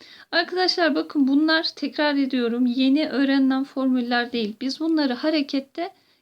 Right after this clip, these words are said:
gördük. Harekette gördüğümüz formül neydi? V eşittir V sıfır artı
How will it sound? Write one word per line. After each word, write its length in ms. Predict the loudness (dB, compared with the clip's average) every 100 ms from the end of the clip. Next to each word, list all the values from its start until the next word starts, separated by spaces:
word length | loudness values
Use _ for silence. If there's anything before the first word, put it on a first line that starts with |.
| _
gördük. 540 | -2 0 2 -2 -4 -18 _ _
Harekette 560 | -4 -4 -2 -4 -4
gördüğümüz 580 | -2 0 0 0 -2 -4
formül 400 | -4 -2 0 0
neydi? 400 | 0 0 -2 0
V 120 | 0
eşittir 640 | 0 0 -2 -4 -8 -6 -2
V 140 | -2
sıfır 500 | -2 -8 -6 -6 -6 -6
artı 680 | -4 -4 -6 -4 -4 -4